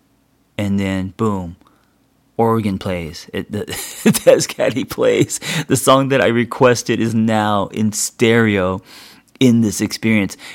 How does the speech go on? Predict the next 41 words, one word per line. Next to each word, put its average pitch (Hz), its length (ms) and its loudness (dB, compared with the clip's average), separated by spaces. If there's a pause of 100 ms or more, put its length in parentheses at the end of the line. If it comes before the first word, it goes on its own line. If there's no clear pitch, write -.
(160)
and 113 220 2
you're, 120 220 2
you're 127 240 0
actually 131 460 -2
inside 120 500 0
the 95 80 -6
song. 95 480 -2
You're 117 140 2
not, 131 100 0
like, 120 140 -4
hearing 107 540 -2
it 90 260 -6
on, 101 240 -2
you 113 100 0
know, 107 80 0
you, 117 160 2
you 120 240 -2
are 107 240 -2
in 107 200 -2
this, 104 260 -6 (400)
in 113 100 2
this 151 200 2
state. 147 280 0
You 113 240 -2
are, 90 120 -2
you 117 180 -2
enter 107 320 -2
the 92 100 -4
song, - 380 -6 (260)
right? 98 260 -6
It's, 107 320 0
it's 113 220 -4
more 113 380 4
than 104 260 -4
just 101 300 -6
your 98 80 -6
surrounding. 92 600 -6
You 87 180 -6
are 85 160 -6
in 90 120 -8
it. 78 160 -14